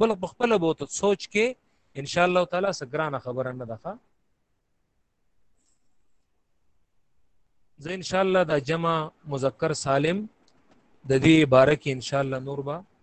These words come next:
سبا ووایو. که کوم ملګري په خپله دا دغه کولی شي، نو څه ګرانه نه ده،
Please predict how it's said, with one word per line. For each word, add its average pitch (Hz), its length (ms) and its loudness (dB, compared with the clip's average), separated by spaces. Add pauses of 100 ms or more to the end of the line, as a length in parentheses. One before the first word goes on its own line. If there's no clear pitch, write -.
(120)
سبا 127 260 -6
ووایو. 113 420 -10 (520)
که 151 100 -12
کوم 160 120 -12 (100)
ملګري 185 300 0 (100)
په 151 120 4
خپله 196 300 10 (320)
دا 170 80 6 (100)
دغه 139 240 0
کولی 185 400 2
شي، 185 160 -6 (840)
نو 131 80 -6 (360)
څه 143 140 -10 (100)
ګرانه 165 360 0
نه 196 140 0
ده، 190 80 4